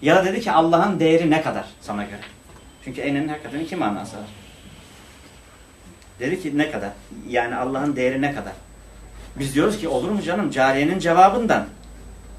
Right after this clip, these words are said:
Nebi sallallahu aleyhi ve sellem'in ne sorduğu anlaşılıyor. Cariye ne dedi? Semada dedi. Ha, demek ki Nebi sallallahu aleyhi ve sellem Allah'ın zatının nerede olduğunu sormuş. Bunu anlıyoruz diyoruz değil mi biz karşı tarafa? O adam diyor ki ona da benim cevabım var.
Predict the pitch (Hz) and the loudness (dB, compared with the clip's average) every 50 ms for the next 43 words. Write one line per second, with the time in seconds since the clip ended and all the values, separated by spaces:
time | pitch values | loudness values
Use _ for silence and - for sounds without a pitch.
0 | - - - 131 135 156 180 - 185 165 - - 156 160 165 180 175 160 165 185 | -12 -4 -2 0 0 0 0 -2 -2 -2 0 0 0 0 0 0 0 0 0 0
1 | 180 - 165 160 143 156 185 180 160 156 160 156 156 170 175 180 131 107 - - | 0 0 0 0 0 2 4 4 4 4 4 2 0 0 0 0 0 0 -4 -8
2 | - - - - - - - - 143 139 143 147 160 175 190 220 220 202 151 156 | -12 -18 -18 -20 -18 -16 -4 2 4 6 6 6 6 4 2 2 2 2 2 0
3 | 214 214 - - - - - - - - - 160 156 160 156 156 - 180 160 127 | -2 -4 -4 -8 -14 -18 -16 -14 -8 -2 2 2 6 6 6 6 6 4 0 0
4 | 113 113 151 190 156 165 165 208 208 208 175 170 180 202 220 - 214 196 - 190 | 0 0 0 2 2 2 0 0 -2 -2 -4 -4 -4 -4 -4 -4 -4 -2 -2 -2
5 | 170 147 139 160 160 160 165 185 202 190 151 160 160 165 165 165 190 233 226 208 | 0 0 0 0 0 0 -2 -2 -2 -2 -2 0 -2 -2 -2 -2 -4 -2 0 2
6 | 190 165 156 139 139 127 123 107 104 107 107 - 104 98 98 - - - 123 139 | 4 4 2 2 0 -2 -2 -4 -6 -8 -8 -8 -8 -8 -8 -10 -12 -6 0 4
7 | 165 156 139 117 113 110 107 101 98 107 107 104 107 110 - 240 226 143 - - | 4 4 4 2 -2 -4 -6 -6 -6 -6 -6 -6 -6 -6 -4 -2 -2 -2 -4 -4
8 | - 127 117 110 - - 104 98 98 - 101 - - - - - - - - - | -4 -2 -2 -2 -4 -6 -12 -12 -12 -14 -18 -20 -20 -20 -20 -20 -20 -20 -20 -20
9 | - - - - 117 123 147 151 156 160 185 185 - - 123 147 170 170 139 113 | -18 -10 -6 -4 -2 0 0 0 -2 -2 -6 -6 -8 -8 -8 -8 -6 -6 -6 -6
10 | 104 104 104 98 92 92 92 90 90 90 | -6 -8 -8 -8 -10 -10 -12 -14 -16 -18